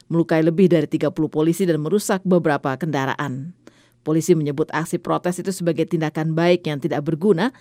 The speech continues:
karena hanya mencari masalah. Associated Press mengutip seorang pejabat di kantor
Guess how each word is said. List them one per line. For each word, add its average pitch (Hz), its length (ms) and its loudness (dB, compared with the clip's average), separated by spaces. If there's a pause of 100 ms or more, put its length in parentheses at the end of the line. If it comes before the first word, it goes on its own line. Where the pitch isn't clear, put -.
(160)
karena 262 320 -2
hanya 196 280 2 (120)
mencari 147 720 0
masalah. 147 640 2 (800)
Associated 233 480 0
Press 226 320 2
mengutip 190 320 2
seorang 180 320 0
pejabat 175 320 2
di 170 80 0
kantor 180 480 4